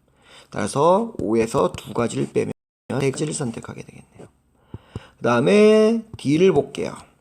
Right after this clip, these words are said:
D 같은 경우는 이제 보시면 인접한 곳이 지금 아직 E는 안 정했기 때문에 A하고 C예요. 얘도 똑같이. 얘도 A와 C 선택한 것 이렇게 하고요. B하고는 상관이 없습니다. B하고는 인접하지 않습니다.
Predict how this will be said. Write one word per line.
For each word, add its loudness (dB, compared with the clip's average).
D 0
같은 4
경우는 4
이제 2
보시면 -2
인접한 0
곳이 -2
지금 -4
아직 -2
E는 4
안 0
정했기 0
때문에 -4
A하고 2
C예요. 0
얘도 -12
똑같이. -16
얘도 -2
A와 -4
C -6
선택한 -10
것 -6
이렇게 -14
하고요. -4
B하고는 4
상관이 0
없습니다. -4
B하고는 4
인접하지 0
않습니다. -10